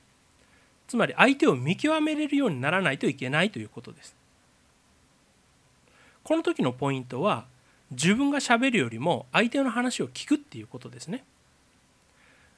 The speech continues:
相手の話を聞いていれば、この人がどれぐらい分かっているとか、この人はこういう勘違いをしているとか、そういうのがやっぱり分かり、分かります。分からなかったら、それは自分の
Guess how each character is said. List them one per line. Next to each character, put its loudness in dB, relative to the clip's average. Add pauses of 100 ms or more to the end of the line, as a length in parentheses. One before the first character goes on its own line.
(160)
相 0
手 0
の 2
話 -2
を 0
聞 -6
い -4
て -2
い 2
れ -2
ば、 -2 (360)
こ 0
の 0
人 -4
が 0
ど -4
れ 2
ぐ 0
ら 2
い 2
分 2
か 0
っ -6
て -16
い -12
る -18
と -20
か、 -8 (440)
こ -2
の 2
人 0
は 0 (200)
こ 2
う 4
い 4
う 0
勘 0
違 -4
い 2
を -2
し -10
て -10
い -10
る -18
と -14
か、 -8 (480)
そ 0
う 0
い 0
う 0
の 0
が -2 (100)
や -4
っ -4
ぱ 2
り 4
分 2
か 2
り、 -2
分 -2
か -4
り 0
ま 2
す。 -12 (1500)
分 4
か 4
ら 2
な 2
か -2
っ -6
た -6
ら、 0
そ -2
れ 2
は 4
自 -2
分 0
の 4